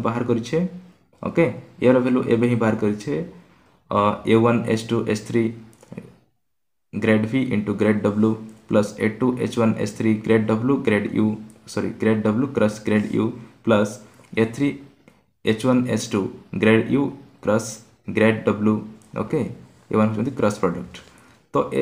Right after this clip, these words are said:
ଏ ୱା-, ଏର ଭ୍ୟାଲୁ ବର୍ତ୍ତମାନ ବାହାର କରିଥିଲେ, ତ ସେଇ ଭ୍ୟାଲୁକୁ only ଲେଖିଛେ, ଯୋଉଟାକି ନେକ୍ସଟ ପେଜରେ କରିସାରିଛେ। ଯଦି ତମେ ଚା-, ଅ, ଦେଖିବାକୁ ଚାହୁଁଛ, then ଭିଡ଼ିଓକୁ ବ୍ୟାକ୍ କରିକି ଦେଖିପାରିବ। ଓକେ, ନାଓ ଡେଲ୍ ଡଟ୍ ଏ ଥିଲା, ଓକେ,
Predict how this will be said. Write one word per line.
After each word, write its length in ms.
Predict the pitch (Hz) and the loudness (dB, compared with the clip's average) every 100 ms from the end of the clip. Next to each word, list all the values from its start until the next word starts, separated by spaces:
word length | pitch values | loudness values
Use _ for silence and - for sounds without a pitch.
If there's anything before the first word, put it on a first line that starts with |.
| - - | -4 -6
ଏ 100 | 127 143 | 2 4
ୱା-, 300 | 147 139 - | 4 2 0
ଏର 180 | 123 135 | 2 4
ଭ୍ୟାଲୁ 240 | 127 127 131 | 4 2 2
ବର୍ତ୍ତମାନ 360 | 123 120 120 117 | 0 -2 0 0
ବାହାର 200 | 110 113 | 0 -2
କରିଥିଲେ, 360 | 113 107 113 123 | -2 -2 -2 -4
ତ 60 | 151 | -4
ସେଇ 200 | - 127 | -2 0
ଭ୍ୟାଲୁକୁ 280 | 120 113 113 | 0 0 0
only 200 | 110 147 | 0 0
ଲେଖିଛେ, 340 | 123 - - 90 - - | -2 -6 -8 -10 -10 -4
ଯୋଉଟାକି 240 | 110 107 | -2 0
ନେକ୍ସଟ 200 | 104 101 | -2 -2
ପେଜରେ 200 | 101 98 | -4 -4
କରିସାରିଛେ। 420 | 92 92 95 90 127 | -2 -4 -4 -6 -4
ଯଦି 120 | 110 | -4
ତମେ 160 | 107 | -4
ଚା-, 200 | 104 - - | -6 -10 -12
ଅ, 80 | 98 98 - - - _ | -10 -10 -12 -20 -20 _
ଦେଖିବାକୁ 300 | - 107 117 | -6 -2 -2
ଚାହୁଁଛ, 220 | 110 101 143 | -2 -4 -4
then 180 | 135 113 | -4 -2
ଭିଡ଼ିଓକୁ 300 | 113 110 104 | 0 0 -2
ବ୍ୟାକ୍ 180 | 107 107 | -4 -4
କରିକି 160 | 98 | -6
ଦେଖିପାରିବ। 400 | 123 107 - 82 82 - - - - - | -4 -6 -4 -6 -8 -14 -20 -20 -20 -10
ଓକେ, 160 | - 143 - - - _ _ - | -8 -8 -10 -18 -20 _ _ -2
ନାଓ 260 | 110 101 107 - - _ _ _ _ _ _ _ _ _ | 0 2 0 -8 -18 _ _ _ _ _ _ _ _ _
ଡେଲ୍ 320 | - 104 107 113 | -8 0 2 2
ଡଟ୍ 160 | 120 120 | 0 0
ଏ 40 | 110 | -2
ଥିଲା, 240 | 123 123 127 - - | 0 -2 -2 -12 -12
ଓକେ, 200 | - 139 | -8 -6